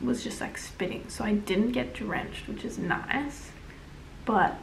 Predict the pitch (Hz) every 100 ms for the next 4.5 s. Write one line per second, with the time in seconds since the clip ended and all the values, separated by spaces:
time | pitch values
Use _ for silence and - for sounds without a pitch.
0 | - 254 - - 233 233 254 247 - 247
1 | - - 330 339 370 415 339 - - 254
2 | 277 277 285 - - 254 262 302 320 -
3 | - - - - 262 262 - 233 233 -
4 | 190 202 262 311